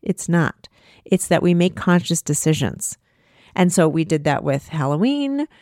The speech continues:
and we're gonna do that with Thanksgiving too. And Thanksgiving's a great time to do this. I'm excited to talk to you about it. And of course, today, hopefully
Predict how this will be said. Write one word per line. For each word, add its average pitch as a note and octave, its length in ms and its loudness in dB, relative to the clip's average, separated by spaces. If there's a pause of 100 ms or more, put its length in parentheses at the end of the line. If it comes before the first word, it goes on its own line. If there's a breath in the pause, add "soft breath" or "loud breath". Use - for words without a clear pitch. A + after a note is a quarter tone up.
(360 soft breath)
and F3+ 140 2
we're E3+ 100 2
gonna F3 200 0
do F#3 160 0
that G#3 220 0
with A#3 160 0
Thanksgiving D#4 640 -4
too. D#4 400 0 (360)
And G#3+ 120 -4
Thanksgiving's B3 480 -4
a A3+ 40 2
great E3 320 0
time D3+ 220 0
to C3 60 -4
do C#3 140 -2
this. C3 140 -2
I'm D#3 140 -2
excited A#3 420 -6
to G3+ 80 0
talk G#3 240 0
to - 80 -4
you F#3 40 2
about C#3+ 180 4
it. C#3+ 140 -4
And D#3+ 120 0
of - 160 -10
course, A3+ 460 0 (540 soft breath)
today, G3+ 580 2
hopefully F3+ 600 0